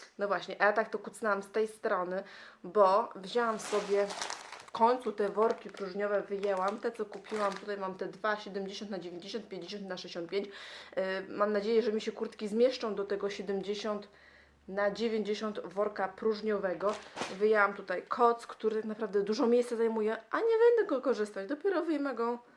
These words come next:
na święta Bożego Narodzenia. I tu mam troszeczkę kurtek. E,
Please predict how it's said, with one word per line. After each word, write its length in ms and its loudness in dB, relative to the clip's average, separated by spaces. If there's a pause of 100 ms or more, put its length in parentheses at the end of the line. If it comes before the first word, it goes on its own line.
(640)
na 160 0
święta 400 2
Bożego 320 0
Narodzenia. 480 2 (680)
I 260 -2
tu 140 4
mam 280 4
troszeczkę 480 -2
kurtek. 560 2 (1400)
E, 640 0